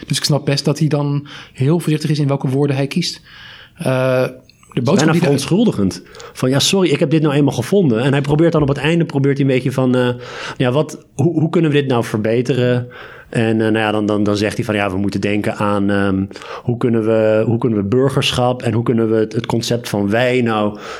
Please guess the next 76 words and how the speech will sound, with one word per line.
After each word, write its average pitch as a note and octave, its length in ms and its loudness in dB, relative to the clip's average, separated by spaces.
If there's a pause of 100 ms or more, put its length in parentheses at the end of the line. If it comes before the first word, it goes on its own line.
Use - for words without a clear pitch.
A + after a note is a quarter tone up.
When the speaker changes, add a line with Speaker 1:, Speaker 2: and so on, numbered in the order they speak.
(140)
Speaker 1:
Ja. D3 220 -4
Speaker 2:
dat A#2 180 -2
net C3+ 260 0
zo, A#2 240 2
zo A2+ 120 0
Speaker 1:
En A2 80 4
hij, A2+ 80 4
Speaker 2:
wijd D3 140 0
mogelijk B2 320 0
Speaker 1:
hij, B2 100 0
hij D3 100 2
Speaker 2:
uitgooien F#3+ 140 2
Speaker 1:
maakt, D3+ 100 4
Speaker 2:
en D#3 40 2
Speaker 1:
hij E3+ 100 4
Speaker 2:
zo." F#3+ 60 6
Speaker 1:
maakt E3+ 60 2
een E3 120 0
Speaker 2:
Maar E3 80 2
Speaker 1:
vergelijking G3 340 0
die F3+ 100 2
ook F3 60 -4
voor - 120 -2
Nederland G3+ 260 0
wel D3+ 80 0
relevant B2+ 300 -2
is. C3 80 -4
Hij D#3 100 0
zegt E3+ 180 -2
op E3 40 0
een C#3+ 60 -2
gegeven C3+ 240 -2
moment C3+ 200 -2
van, - 80 -20
"Ja, - 160 -6
vroeger D3 300 0
had B2 160 0
je - 60 -2
bijvoorbeeld B2 260 -4
de A#2+ 60 -12
tegenstelling C3 360 -2
tussen B2+ 300 -2 (100)
Iers-Amerikanen C#3+ 880 0
en C#3+ 60 -2
Italiaans-Amerikanen. D#3 1080 -2 (500)
Eh, B2+ 400 -2
maar D#3 160 0
d-, A#2 140 -8
daar - 100 -2
zijn A#2 120 -2
we C#3+ 60 0
ook F#3+ 140 -2
overheen C3 360 -2
gegroeid." G2+ 460 -6 (140)
Dus - 200 -4
dat, C3+ 220 -4
dat, C#3 160 -4
dat C#3 140 -4
kost - 300 -4
tijd, D#3+ 300 -2
maar G#3 100 -2
daar C#3+ 100 -2
kan A#2+ 80 -2
je A2 60 -2
overheen C3 300 2
groeien. D3+ 260 0
En C3+ 60 0
dat D3 80 0
is - 60 -4
hetzelfde C#3+ 280 -2
als C#3 100 -2
in C#3 120 -2
Nederland C#3+ 320 -2
met C3 80 -4
die C3+ 100 -4
verzuiling. C#3+ 600 -4